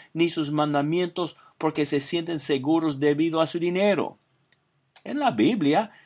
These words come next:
había algunos que tenían dinero,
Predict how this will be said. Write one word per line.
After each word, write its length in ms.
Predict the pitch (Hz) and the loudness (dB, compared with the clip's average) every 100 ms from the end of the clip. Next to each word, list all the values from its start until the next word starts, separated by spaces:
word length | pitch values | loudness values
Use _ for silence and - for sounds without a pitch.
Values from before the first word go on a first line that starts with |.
| _ | _
había 440 | - 151 151 262 262 | 2 2 2 2 4
algunos 720 | 143 131 117 127 226 208 - | 4 2 0 0 0 -2 -4
que 140 | 143 | -6
tenían 520 | - 131 117 185 262 | -6 -4 -2 0 0
dinero, 560 | 139 120 104 104 143 180 | 0 0 0 0 0 -4